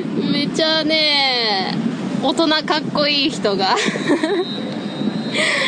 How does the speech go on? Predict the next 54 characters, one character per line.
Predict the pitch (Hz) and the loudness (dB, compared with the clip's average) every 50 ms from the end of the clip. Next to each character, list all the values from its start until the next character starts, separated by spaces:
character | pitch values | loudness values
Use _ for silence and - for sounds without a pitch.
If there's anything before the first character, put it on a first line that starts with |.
| 440 - - - 339 330 339 330 - 320 | -2 -4 -4 -4 -2 -2 0 0 0 0
う | 277 262 262 269 | -2 0 0 0
ん、 | 285 | 0
す | - 277 | 0 0
ご | 262 302 302 | 0 2 2
い | |
私 | 262 240 226 - - | 2 0 0 -2 0
の | 254 247 240 | 0 0 0
好 | - 269 262 247 240 | 0 2 2 4 4
み | 240 | 2
の | - 508 - - - - - - 311 302 285 - - | 2 0 -2 -8 -8 -4 0 2 2 2 2 0 -4
<laughs> | - - - - 554 605 587 554 539 508 453 381 - | -8 -8 -6 -4 -2 0 0 0 2 2 0 0 0
人 | - - 254 247 | -2 0 0 0
で。 | 202 202 190 185 185 180 175 175 - - - - - - - - - - | 2 2 2 2 0 0 0 -2 -4 -2 -2 0 0 0 -2 -2 0 0
で、 | 262 269 254 | 0 2 2
ち | 262 339 | 2 0
ょ | 277 | 0
っ | |
と | - - 247 226 | 0 0 0 2
歌 | 220 254 269 262 | 2 2 0 0
も | 254 208 214 | 2 0 0
歌 | 202 - 208 196 | 0 0 0 0
え | 202 | 0
た | 190 214 220 | 0 0 2
り | 220 208 | 2 2
な | 196 185 180 | 2 0 0
ん | 185 | 0
か | - 190 220 | 0 0 0
し | - - | 0 0
て、 | 214 220 | 0 0
ち | - 262 | 2 0
ょ | 247 | 0
っ | |
と | - - 226 202 | 0 0 0 0
ズ | 185 - - 226 226 | 0 0 0 0 2
キ | - 240 233 | 2 2 2
ュ | 226 | 2
ン | |
っ | 202 | 2
て | 220 220 | 0 0
き | 214 - | 0 0
ち | - 247 | 0 0
ゃ | 208 | 2
い | |
ま | 254 - | 2 2
し | 554 - - | 2 2 2
た。 | 571 - - 415 605 - 494 523 605 - 480 554 640 - - - - - - - - - - - - - - - - | 0 2 2 2 2 2 2 0 0 2 0 0 0 -2 -4 -10 -8 -6 -6 -6 -6 -6 -8 -8 -8 -8 -6 -4 -2
<laughs> | - - - - - - 539 427 370 330 | -2 0 0 0 -2 -2 -2 0 0 2
で、 | 277 269 277 269 262 247 | 2 2 2 2 2 0
そ | 254 302 | 2 2
れ | 285 285 | 2 2
が | 294 294 | 2 2
な | 294 285 | 0 0
ん | |
か、 | - 233 214 - | 2 2 0 0